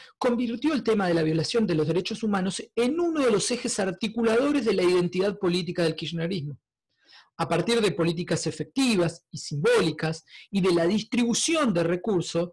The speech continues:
la mayoría de las organizaciones de derechos humanos se incorporaron a la coalición social kirchnerista, siendo, si se quiere, el caso más paradigmático el de Madres de Plaza de Mayo,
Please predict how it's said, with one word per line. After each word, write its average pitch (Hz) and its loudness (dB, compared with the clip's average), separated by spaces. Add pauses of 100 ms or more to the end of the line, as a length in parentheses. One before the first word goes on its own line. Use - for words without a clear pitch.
(420)
la 233 2
mayoría 262 2
de 226 4
las 180 -2
organizaciones 170 -2
de 190 0
derechos 214 -6
humanos 208 -2
se 302 0
incorporaron 254 2
a 233 2
la 190 2
coalición 180 0
social 165 -4
kirchnerista, 202 -2 (460)
siendo, 185 0
si 165 -4
se 170 -2
quiere, 202 2
el 156 0
caso 160 -4
más 160 -4
paradigmático 214 -2
el 254 0
de 165 -2 (120)
Madres 165 0
de 160 0
Plaza 175 -2
de 196 0
Mayo, 254 -2